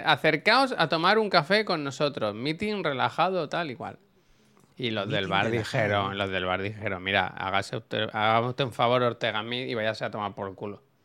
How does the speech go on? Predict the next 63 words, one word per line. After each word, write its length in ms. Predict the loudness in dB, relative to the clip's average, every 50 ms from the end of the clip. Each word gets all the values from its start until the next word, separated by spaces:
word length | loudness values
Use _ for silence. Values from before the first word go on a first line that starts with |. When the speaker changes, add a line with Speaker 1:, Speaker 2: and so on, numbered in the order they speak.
| _ _ _ _ _ _ _ _ _ _ _ _
Speaker 2:
Es 100 | -10 -8
que 220 | -2 -2 -2 -2 -2
yo 140 | -6 -6 -6
siempre 260 | -6 -6 -4 -4 -4
pienso 240 | -4 -6 -8 -8 -8
eso, 240 | -8 -8 -8 -10 -10
¿eh? 60 | -10
Si 220 | -12 -12 -14 -14
tuviese 340 | -12 -12 -10 -8 -8 -8 -8
un 60 | -10
establecimiento 640 | -10 -8 -8 -8 -8 -8 -10 -10 -10 -10 -8 -6 -6
o 20 |
algo, 160 | -6 -6 -6 -8
tuviera 160 | -8 -8 -8
uno 140 | -6 -6 -6
de 80 | -6
estos, 220 | -6 -8 -10 -16 -16 _ _ _ _ _ _ _ _ _
se 140 | -20 -20
le 120 | -18 -16 -14
echa, 240 | -10 -8 -8 -8 -8
¿no? 200 | -10 -12 -12 -12
Quiero 160 | -12 -12 -14
decir. 200 | -14 -16 -18 -20 _ _ _ _ _ -14
Speaker 1:
Sí, 160 | -8 -6 -6
sí, 220 | -6 0 2 2 2
directamente, 580 | 2 0 -4 -4 -4 -4 -6 -4 -4 -4 -6
claro. 320 | -6 -6 -8 -8 -8 -8 -10 _ _ -8
Y 80 | -4
más 220 | -2 -2 -2 0 0
un 160 | -2 -2 -2
mi-, 160 | -2 -4 -4
un 120 | -4 -2
meeting, 300 | 2 2 4 4 4 0
tú 100 | 0 0
no 140 | 0 0 2
puedes, 560 | 4 4 6 6 8 6 6 4 4 2 2
¿sabes? 300 | 2 4 6 6 6 6
Tú 120 | 4 0 0 0 -4
<laughs> 80 | -6 -6
te 80 | -6 -2 4
Speaker 2:
No, 180 | 6 6 8
no, 80 | 8 8
Speaker 1:
fal- 200 | 6 6 6 6
Speaker 2:
no 60 | 6
hablo 160 | 6 6 6 4
de 80 | 4
meeting, 300 | 4 2 2 2 2 4 4
hablo 220 | 4 6 6 6
de 60 | 6 6 6
si 100 | 8 8
Speaker 1:
Ah, 60 | 8
Speaker 2:
alguien 120 | 8 8 8
Speaker 1:
sin 80 | 8
Speaker 2:
tiene 140 | 8 8 8
una 80 | 8 8
Speaker 1:
más, 80 | 8 6
Speaker 2:
cafetería. 260 | 6 4 4 4 6
Speaker 1:
sin 100 | 6 6
más, 240 | 6 6 6 4 2
el 80 | 2
derecho 300 | 4 4 4 4 4 4
de 60 | 2 2
admisión. 500 | 2 0 0 0 0 -2 -2 -2 -6